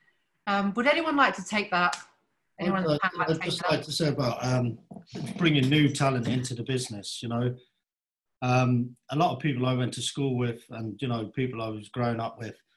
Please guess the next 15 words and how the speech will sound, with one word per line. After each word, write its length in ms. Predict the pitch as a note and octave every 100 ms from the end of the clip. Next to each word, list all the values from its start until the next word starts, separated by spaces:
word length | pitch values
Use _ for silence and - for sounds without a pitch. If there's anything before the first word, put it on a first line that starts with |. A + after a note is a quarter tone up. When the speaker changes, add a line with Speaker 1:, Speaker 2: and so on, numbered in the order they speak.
| _ _ -
Speaker 2:
were 80 | B2
told, 360 | C3 B2+ B2
you 60 | A#2+
know, 100 | A#2
to 100 | A2+
get 200 | C3 A#2+
education, 680 | A#2+ - B2 A#2 - A#2 A2
go 120 | B2
university, 720 | A#2+ A#2 A2 A#2 A2+ - C3 B2
get 200 | B2 G#2
education, 680 | A#2+ G#2+ - A2+ A2+ A#2+ A2
and 100 | A2+
it's 200 | A2 -
drilled 300 | D3+ D3 B2+
into, 420 | A#2 - B2